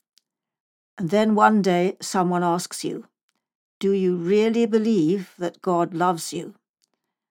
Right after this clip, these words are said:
And what happens? Your shallowness is exposed. A W Tozer writes insightfully in his excellent little book, The Pursuit of God, "We have been snared in the coils of a spurious logic,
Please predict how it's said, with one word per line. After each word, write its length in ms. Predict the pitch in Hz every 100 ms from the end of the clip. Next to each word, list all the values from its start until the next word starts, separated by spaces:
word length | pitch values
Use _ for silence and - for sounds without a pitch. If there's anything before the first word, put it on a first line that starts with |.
| _ _
And 140 | 170 170
what 160 | 233
happens? 580 | 226 285 254 135 165 - - _ _ _ _
Your 220 | 202 208 196
shallowness 800 | - 247 294 156 135 143 - -
is 160 | 208 226
exposed. 800 | - - 262 285 151 127 - - _ _ _ _ _ _ _ _ _ _ _ -
A 220 | 226 392
W 440 | 330 254 233 220
Tozer 760 | 214 - 240 196 156 120 160 -
writes 460 | - 202 254 - - -
insightfully 880 | 226 220 - 269 226 - - 156
in 120 | - 180
his 220 | 190 -
excellent 500 | 247 254 - 277 -
little 180 | 190 190
book, 380 | 180 190 - - _
The 100 | 196
Pursuit 640 | 180 208 190 - 208 202 -
of 180 | 170 -
God, 400 | 196 139 143 - _ _ _ _ _ _
"We 280 | 214 254 392
have 200 | 381 381
been 240 | 294 254 240
snared 680 | - - 226 151 - - -
in 140 | 202
the 80 | 190
coils 600 | 190 - 247 208 196 196
of 100 | 208
a 80 | 208
spurious 760 | 202 - 240 226 214 196 180 202
logic, 540 | 214 208 120 - -